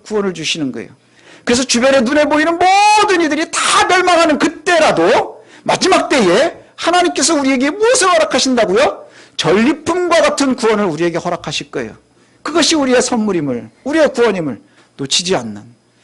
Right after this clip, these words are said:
저와 여러분들이 되셨으면 좋겠습니다. 그래서 정말로 흘러가지 마십시오. 흘러가지 마십시오. 세상에 흘러가지 마십시오. 습관에 흘러가지 마십시오. 제도에 흘러가지 마십시오.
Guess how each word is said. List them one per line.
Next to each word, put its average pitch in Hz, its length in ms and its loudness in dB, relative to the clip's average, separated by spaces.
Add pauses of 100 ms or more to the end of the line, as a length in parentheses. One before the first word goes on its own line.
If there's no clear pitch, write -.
(160)
저와 127 200 -8
여러분들이 160 480 -2
되셨으면 151 520 -4
좋겠습니다. - 720 -14 (600)
그래서 147 580 -2
정말로 143 560 -2 (300)
흘러가지 269 460 0
마십시오. - 400 -4 (520)
흘러가지 214 500 -4
마십시오. - 400 -10 (560)
세상에 277 420 -2
흘러가지 208 480 -2
마십시오. - 460 -10 (500)
습관에 - 420 0
흘러가지 233 480 0
마십시오. - 460 -8 (460)
제도에 320 420 0
흘러가지 254 440 2
마십시오. 143 400 -4